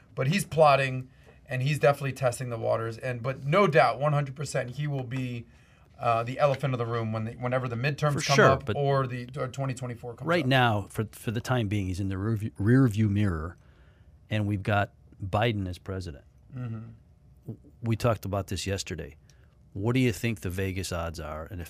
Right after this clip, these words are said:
Speaker 2: I don't know if you can bet on politics in Vegas, but you can
Speaker 1: You can.
Speaker 2: overseas. You can bet on?
Speaker 1: Yeah.
Speaker 2: What are the odds he serves his entire term, four years?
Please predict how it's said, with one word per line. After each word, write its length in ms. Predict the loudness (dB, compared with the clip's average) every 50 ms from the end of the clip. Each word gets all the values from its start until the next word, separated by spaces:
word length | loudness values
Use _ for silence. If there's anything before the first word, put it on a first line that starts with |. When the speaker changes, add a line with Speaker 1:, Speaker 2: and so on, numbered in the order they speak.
| -10 -10
Speaker 2:
I 60 | -8
don't 120 | -6 -6
know 80 | -6 -8
if 100 | -10 -10
you 60 | -10 -12
can 80 | -10
bet 160 | -10 -8 -8
on 120 | -8 -10 -12
politics 440 | -12 -12 -12 -12 -12 -14 -14 -12 -12
in 60 | -10
Vegas, 280 | -8 -8 -8 -8 -10
but 140 | -12 -12 -12
you 60 | -10
can 280 | -8 -4 -4 -2 -2 -2
Speaker 1:
You 100 | -2 -2 0
can. 140 | 0 -2 -2
Speaker 2:
overseas. 200 | -2 -6 -10 -14 -16 -20 -20 -20 -20 -20 -20 -14 -12
You 80 | -10
can 260 | -4 -2 0 0 0 0
bet 160 | -2 -2 -2
on? 220 | -2 -4 -4 -6
Speaker 1:
Yeah. 160 | -6 -8 -8 -8 -10 -14 -20 -20 -20 -20 -20 -20 -20 -20 _ -4
Speaker 2:
What 120 | -2 0
are 40 | 4
the 120 | 4 6
odds 220 | 6 6 4 2 0
he 40 | -4
serves 300 | -2 -2 -2 -2 -2 -4
his 100 | -6 -8
entire 280 | -6 -4 -4 -4 -4 -6
term, 260 | -8 -10 -10 -12 -12 -18 -14
four 180 | -8 -6 -6 -4
years? 300 | -6 -8 -10 -12 -14